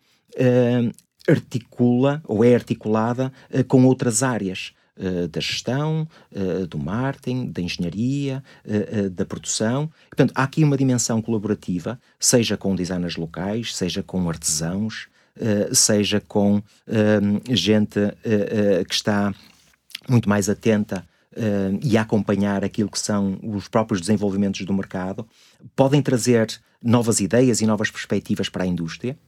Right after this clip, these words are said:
eh, por forma a também promover, eh, a inovação, eh, simbólica,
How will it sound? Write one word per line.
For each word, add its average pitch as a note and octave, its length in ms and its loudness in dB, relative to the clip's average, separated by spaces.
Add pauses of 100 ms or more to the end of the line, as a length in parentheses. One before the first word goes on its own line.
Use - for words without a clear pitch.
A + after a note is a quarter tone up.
(580)
eh, A#2 280 4
por - 160 -2
forma A#2+ 600 0 (320)
a A#2+ 200 2
também A#2+ 420 2
promover, A2+ 720 0 (380)
eh, B2 240 2
a C#3+ 40 4
inovação, A2+ 800 2 (320)
eh, A2 300 0
simbólica, A2+ 800 2